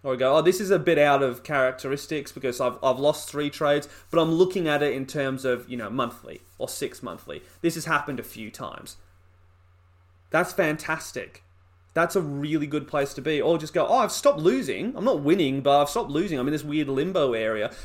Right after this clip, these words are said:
But I know 'cause you've told me, Alex, this is when I'm supposed to be.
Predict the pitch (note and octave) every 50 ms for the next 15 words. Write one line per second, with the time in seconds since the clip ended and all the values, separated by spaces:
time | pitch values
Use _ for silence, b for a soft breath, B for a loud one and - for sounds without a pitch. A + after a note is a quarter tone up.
0 | B B - E3 E3+ F3 G#3 B3 C4+ A3+ E3 F#3+ C#3+ D#3+ D#3 C#3 - G3 A3 A#3+
1 | G3 E3 C3+ B2 A#2 A#2+ A#2+ A#2+ A2+ - - - B B B B B D3 F3 G3+
2 | G#3+ F#3 D#3+ F3 E3 D#3+ D#3 D3+ D3 - D3+ - - E3 D3+ D3 C#3+ - - C#3
3 | B2 C3 C3 C3+ B2+ G#2 - -